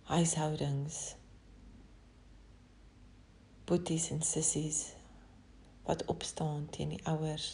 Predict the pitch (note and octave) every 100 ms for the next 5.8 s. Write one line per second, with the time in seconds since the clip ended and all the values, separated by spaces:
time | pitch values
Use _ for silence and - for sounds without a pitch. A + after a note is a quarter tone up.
0 | - - - - - - - - - -
1 | - - - - - - - - - -
2 | - - - F#3+ F3 D#3+ D#3 D#3 D#3+ D3
3 | - - C#3 D3+ D3 - - - - -
4 | - - - - - G3 G3 - - D#3
5 | D3 - D3 D3 - C3+ D#3